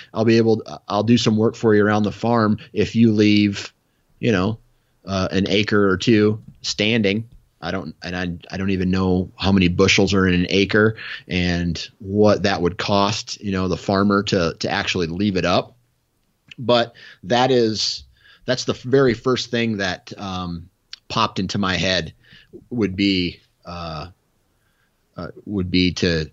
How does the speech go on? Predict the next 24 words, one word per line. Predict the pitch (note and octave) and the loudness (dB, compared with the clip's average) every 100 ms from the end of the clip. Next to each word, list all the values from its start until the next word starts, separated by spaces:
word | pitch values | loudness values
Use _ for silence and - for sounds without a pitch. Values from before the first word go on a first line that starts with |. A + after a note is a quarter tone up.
| - | -4
to | F#2 | -4
leave | F2 G2 F#2+ F2 - | 2 4 4 0 -4
some, | - G2 | 0 0
some | F#2+ - G#2+ | 0 2 2
kind | G2+ F#2+ | 2 0
of | E2+ | -2
crop | - G#2 F2 - | -2 -2 -2 -4
standing | F#2+ F2+ F2 E2+ | -2 -2 -2 -6
if, | E2 | -8
if | - D2+ | -10 -8
that's | E2 D#2+ - | -4 -4 -6
an | D2 | -6
option. | D#2+ D2 - B1+ - - - - | -6 -6 -10 -12 -16 -20 -20 -14
The | - | -6
second | - E3 E3+ - | 0 0 0 -2
thing | C#3 A#2+ A#2+ B2 | 0 0 0 -4
is | A2+ A2+ G#2+ G2+ G2 - - _ - | 0 2 2 0 -2 -8 -12 _ -4
learn | G#2 C3 D3 D3 C#3+ | 2 2 2 0 -4
how | - A#2+ | -4 0
to | G#2+ | 0
run | G2+ A2 A2 | 0 -2 -2
a | - F2+ | -4 -6
chainsaw. | A2 F#2 D#2+ C2+ C2 - _ _ _ _ _ | -4 -2 -4 -8 -10 -16 _ _ _ _ _
And | G2 G2+ F#2+ F#2+ F#2 - - | -2 0 0 -2 -4 -8 -12